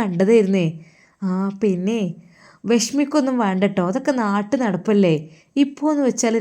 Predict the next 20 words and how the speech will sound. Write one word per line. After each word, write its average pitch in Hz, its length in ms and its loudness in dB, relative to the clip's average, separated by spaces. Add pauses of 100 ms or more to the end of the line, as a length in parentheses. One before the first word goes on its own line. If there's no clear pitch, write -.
രണ്ടും 190 340 -2
മൂന്നൊക്കെ 208 400 -2 (100)
കല്യാണം 190 360 -2
കഴിക്കുന്ന 208 380 -4
ആൾക്കാർ 185 320 -2
തന്നെയല്ലേ, 185 400 2 (640)
അതുകൊണ്ടൊന്നും 262 640 0
വിഷമിക്കേണ്ട 226 600 -2
ഒരു 302 120 -2 (100)
ആവശ്യമില്ല. 190 540 0 (560)
അതായത് 175 540 0 (500)
അങ്ങനെയൊക്കെ 294 400 -2 (100)
വേണേ, 190 420 2 (140)
ഇപ്പോൾ 294 260 -4
ഫ്രണ്ട്ഷിപ്പ് 214 640 -2 (520)
അങ്ങനെയല്ലേ, 240 480 0 (100)
ഈ - 20 0 (100)
കണ്ടിട്ടില്ല 185 420 -4 (100)
സോഷ്യൽ 165 360 -4
മീഡിയയിലും 185 340 -4